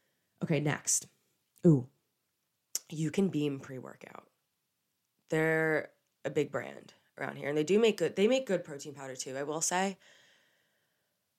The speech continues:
<sighs> I'm caffeine sensitive. You guys know this. I don't take stimulant pre-workout anymore because of my anxiety. Um,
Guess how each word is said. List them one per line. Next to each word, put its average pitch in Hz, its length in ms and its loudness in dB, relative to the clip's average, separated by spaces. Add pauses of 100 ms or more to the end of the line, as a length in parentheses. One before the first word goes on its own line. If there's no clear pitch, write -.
(220)
<sighs> - 20 -12 (320)
I'm 220 160 8
caffeine - 360 4
sensitive. - 540 -4 (100)
You 139 160 -18
guys 135 300 -6
know 135 120 -10 (160)
this. - 440 -4
I 156 100 0
don't 151 340 2
take 139 320 -4 (420)
stimulant 143 400 2
pre-workout 139 360 -2
anymore 135 300 -2
because 135 260 -6
of 135 40 -4
my 127 100 -4
anxiety. 131 640 -4 (720)
Um, 73 500 2